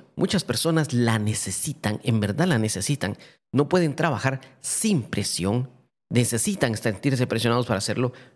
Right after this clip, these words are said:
No ent-, ¿por qué? No lo sé, yo no lo necesito sentirme presionado para hacer algo. Sí la he tenido, sí ha sido un motor a veces y también ha sido algo que me detiene.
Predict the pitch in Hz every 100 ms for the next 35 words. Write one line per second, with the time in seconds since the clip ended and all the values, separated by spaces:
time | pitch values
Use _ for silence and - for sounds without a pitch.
0 | _ 113 127 135 135 110 - - 117 190
1 | - 113 110 98 98 151 - 98 113 120
2 | 131 110 120 98 - 95 131 135 95 87
3 | 120 113 - 90 101 - - 101 110 139
4 | - - _ _ - - - 170 117 -
5 | - 110 85 113 120 101 104 117 - -
6 | 147 123 101 - 123 117 107 120 104 104
7 | 107 127 - 131 113 104 101 104 117 143
8 | 135 123 131 120 117 120 120 101 90 80
9 | - - 73 50